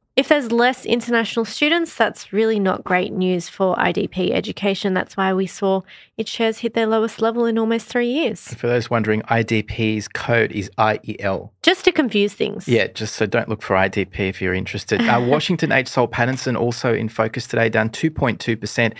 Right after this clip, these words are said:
Speaker 2: Uh, it's been spending a bit of money to increase its stake in Perpetual to over eleven percent now. Last week, it had a three billion dollar offer on the table that was turned down by the money manager. Soul is seeking to further diversify its portfolio. So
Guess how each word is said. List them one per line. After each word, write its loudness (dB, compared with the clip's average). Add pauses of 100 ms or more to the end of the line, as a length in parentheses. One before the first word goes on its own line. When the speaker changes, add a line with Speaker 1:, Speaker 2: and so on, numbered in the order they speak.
(320)
Speaker 2:
Uh, 2
it's 0
been -4
spending 0
a 0
bit 2
of 0
money 2
to -4
increase -4
its -8
stake 0
in -2
Perpetual -2
to -8
over 2
eleven -2
percent -2
now. 2 (320)
Last 2
week, 2
it -2
had 0
a 0
three -2
billion 2
dollar 2
offer 0
on 2
the -2
table -2
that -4
was -6
turned -4
down 0
by 2
the 0
money 0
manager. 2 (480)
Soul 2
is -2 (120)
seeking -2
to -10
further 0
diversify 0
its -6
portfolio. 0
So 0